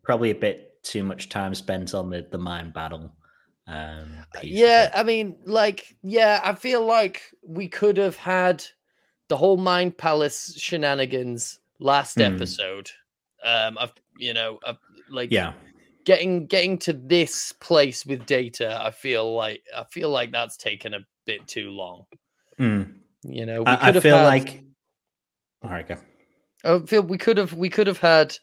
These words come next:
Speaker 2: a bit less of, like, you know, this episode and last week's episode could have been one episode.
Speaker 1: Hmm.
Speaker 2: Uh, and yeah, I just,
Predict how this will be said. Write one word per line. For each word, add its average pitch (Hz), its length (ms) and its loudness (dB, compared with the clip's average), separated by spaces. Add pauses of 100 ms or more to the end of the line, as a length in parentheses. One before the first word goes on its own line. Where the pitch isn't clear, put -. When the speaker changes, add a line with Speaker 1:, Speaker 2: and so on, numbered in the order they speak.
(2000)
Speaker 2:
a 139 80 -4
bit 170 220 2
less 165 340 4
of, 151 280 -4
like, 160 320 2
you 185 140 -4
know, 170 140 2
this 202 340 0
episode 190 420 0
and 156 140 -4
last 151 300 0
week's 135 240 -8
episode 120 640 -4 (100)
could 180 240 0
have 147 160 -2
been 135 280 0
one 120 260 2
episode. 113 680 -12 (500)
Speaker 1:
Hmm. 98 220 -4 (460)
Speaker 2:
Uh, 117 480 -10 (160)
and 113 320 -12 (380)
yeah, 117 260 -14
I 120 100 -14
just, - 480 -10